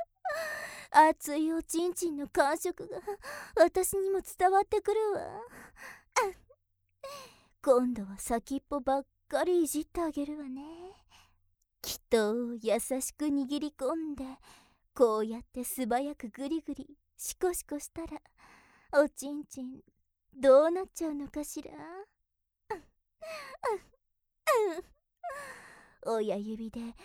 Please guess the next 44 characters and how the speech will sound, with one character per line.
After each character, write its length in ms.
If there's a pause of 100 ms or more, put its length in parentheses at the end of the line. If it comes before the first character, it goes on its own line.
(200)
グ 140
リ 140
グ 120
リ 160
押 160
し 120
つ 200
ぶ 140
し 160 (100)
て、 140 (2000)
グ 200
リ 160
グ 160
リ 140
グ 180
リ。 160 (2250)
亀 340
さ 160
ん 120
の 140
頭、 480 (480)
ビ 180
ク 140
ビ 120
ク 140
震 220
え 120
て 140
き 120
ち 100
ゃ 80
っ 20
て 220
る。 380 (2500)
も 220
っ 40
と 200
し 300
ご 200
い 80
て 100
あ 100
げ 200
る。 160